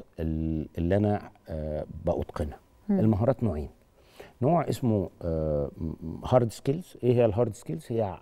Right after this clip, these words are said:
Speaker 1: عبارة عن الحاجات اللي بيعملها في الوظيفة بتاعته. يعني لو هو دكتور يبقى دكتور إيه وبيعمل إيه، تخصصه وحاجات زي كده، اللي هي ال-، المهنة.
Speaker 2: مم.
Speaker 1: وفي كمان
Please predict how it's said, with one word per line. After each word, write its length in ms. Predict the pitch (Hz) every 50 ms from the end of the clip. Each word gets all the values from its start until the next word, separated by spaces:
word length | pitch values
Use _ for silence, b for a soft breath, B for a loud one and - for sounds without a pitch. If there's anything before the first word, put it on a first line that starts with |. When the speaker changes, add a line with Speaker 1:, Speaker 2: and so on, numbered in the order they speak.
| - 104
Speaker 1:
عبارة 220 | 101 127 143 143
عن 160 | 127 113 110
الحاجات 280 | 101 - 107 120 135 -
اللي 120 | 131 117
بيعملها 360 | 107 110 101 113 131 139 135
في 80 | 110 -
الوظيفة 420 | 95 92 92 90 107 117 - 87
بتاعته. 360 | 82 - - 76 64 - - 117
يعني 320 | 113 107 113 113 110 104 B B B B B B B B B B -
لو 160 | 98 104 101
هو 340 | 95 117 117 117 107 104 104
دكتور 500 | 90 98 - - - 123 123 131 123 123
يبقى 420 | 113 98 - - 95 95 95 92
دكتور 320 | 87 90 - - 110 101 85
إيه 260 | - 87 80 76 - - _ _ -
وبيعمل 420 | 71 80 92 92 87 87 85 -
إيه، 160 | - - 76
تخصصه 640 | - - 80 - 87 80 - - - 87 - - 85
وحاجات 500 | 78 78 76 71 - - 85 82 90 82
زي 120 | 87 73 -
كده، 200 | - - - 71
اللي 100 | 78 107
هي 320 | 127 139 139 127 123 - - - 98
ال-، 380 | 92 90 90 90 90 87 80 - -
المهنة. 480 | 90 90 82 92 95 - - 69 71 71 - _ _ - 220
Speaker 2:
مم. 180 | 214 190 170 156 139 B B B B B B B B B B B - - -
Speaker 1:
وفي 220 | 95 - - 185
كمان 440 | - - 147 139 165 185 185 185 185